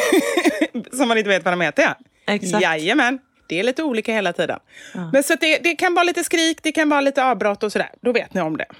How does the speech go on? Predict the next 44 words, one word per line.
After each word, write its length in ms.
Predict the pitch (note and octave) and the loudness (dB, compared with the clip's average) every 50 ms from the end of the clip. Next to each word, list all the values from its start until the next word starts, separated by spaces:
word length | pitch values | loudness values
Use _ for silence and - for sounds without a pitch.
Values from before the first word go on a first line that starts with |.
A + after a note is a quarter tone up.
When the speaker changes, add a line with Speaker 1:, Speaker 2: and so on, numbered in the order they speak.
| _ _ _ | _ _ _
Speaker 2:
Ja. 160 | - G#3+ E4+ - _ _ _ _ _ _ _ _ _ _ _ | -8 -8 -8 -8 _ _ _ _ _ _ _ _ _ _ _
Yes. 340 | G#3+ A#3+ C#4 D4 D4 - - _ _ | -2 -2 -2 -2 -6 -14 -20 _ _
Och 120 | - A3 | -2 0
jag 200 | A3 A3 G#3 G3+ | 2 2 2 2
måste 240 | G#3 G#3+ G3+ - G3 | 2 -2 -4 -6 -8
kolla 240 | - G#3 G3 E3+ D#3+ | -2 0 0 0 0
så 100 | D#3+ E3 | -2 -4
att 100 | D#3+ - | -6 -6
min 180 | E3 D#3+ D#3+ D#3 - _ | -8 -8 -8 -10 -14 _
tårtbotten 760 | _ - G3+ F3 D#3 D#3 - _ - C#3 - _ - E3+ D#3+ | _ -8 -6 -6 -6 -6 -6 _ -8 -8 -8 _ -6 -4 -4
inte 220 | D#3+ D3+ D3+ - C#3+ | -4 -8 -8 -10 -8
bränns. 560 | C3 D#3 D#3+ D#3+ D3 C3+ - - - - - _ _ _ _ _ _ _ _ - | -4 -4 -4 -4 -4 -6 -8 -10 -10 -10 -12 _ _ _ _ _ _ _ _ -6
Speaker 1:
Ja, 60 | - F4 | -2 0
för 80 | - | 2
det 80 | G4 G4 | 2 2
var 100 | F#4+ - | 2 2
det 80 | F#4 | 2
jag 280 | E4 C4 D#4+ G#4+ D4 B3 | 2 2 4 2 2 2
kände. 440 | - - F4+ C#4+ A3+ E3+ G3+ C4+ D4+ - | 0 0 0 0 0 2 2 0 4 4
Hur 140 | F#4+ E4+ | 2 2
konstigt 380 | - - F4+ D#4+ - - C4+ - | 2 0 0 0 0 -2 -2 0
är 80 | C4 A#3+ | 0 0
det 60 | B3 | 0
inte? 240 | B3 A#3+ - G3+ G3 - - - - - _ | 0 0 -2 -2 -2 -4 -12 -20 -20 -8 _
Jag 160 | C#4+ D#4 C#4 | 0 2 2
bara, 140 | C#4+ A#3+ G#3+ | 2 2 2
vi 120 | A3 C4+ | 0 0
kan 180 | - D#4+ D#4+ D#4 | 0 2 2 4
vänta 340 | F#4+ F#4 C#4+ - - D4+ | 4 2 0 0 0 0
med 80 | E4+ G4 | 0 0
att 60 | F4+ | 0
podda 400 | - G4 C#4+ G3+ F3+ F#3+ F3 E3+ | 0 0 2 2 0 0 0 -2
om 80 | G3+ G3+ | -2 0
du 60 | G#3 | 0
vill, 200 | G3+ D#3+ B2+ A#2 - - _ - - - | 0 0 0 -2 -6 -8 _ -14 -10 -8
eh, 100 | F3+ - - - - - | -8 -10 -10 -16 -12 -8
en 160 | - E3+ F3+ F3 | -8 -6 -6 -4
kvart. 300 | - - - - - - _ _ _ _ _ _ | -4 -6 -6 -6 -14 -20 _ _ _ _ _ _
Du 80 | - A3 | -8 -2
bara, 160 | F#3+ G#3+ G3 | 0 0 0
nej, 280 | G3 A#3+ B3+ B3+ C4 C4 | 2 2 2 2 2 2
nu 140 | C4 B3+ C4 | 2 2 0
är 40 | |
bo-, 180 | A#3+ G#3+ C#4 C4+ | 2 0 0 0